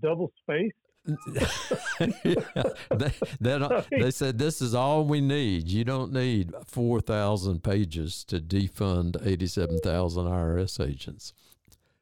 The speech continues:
Speaker 1: Exactly.
Speaker 2: It's
Speaker 1: Exactly. Well, hopefully, hopefully there's some common sense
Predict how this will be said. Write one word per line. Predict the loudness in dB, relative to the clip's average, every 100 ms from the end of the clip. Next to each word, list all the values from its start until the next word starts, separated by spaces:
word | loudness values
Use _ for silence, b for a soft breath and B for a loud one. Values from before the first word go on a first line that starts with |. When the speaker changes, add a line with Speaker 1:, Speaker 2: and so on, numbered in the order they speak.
| -6
Speaker 1:
Exactly. | -2 0 -2 -4 -2 0 -2 -4 -6 -8 _ _ -2
Speaker 2:
It's | 0 2
Speaker 1:
Exactly. | 2 0 0 0 0 0
Well, | 2 2 -2 -4 b b b _
hopefully, | -4 -2 0 0 2 2 0 -4 _ _ _ _
hopefully | -4 -2 0 0 2
there's | 2 -2 -4
some | -10 -10 -6
common | -2 0 0 -2 -4
sense | 0 0 0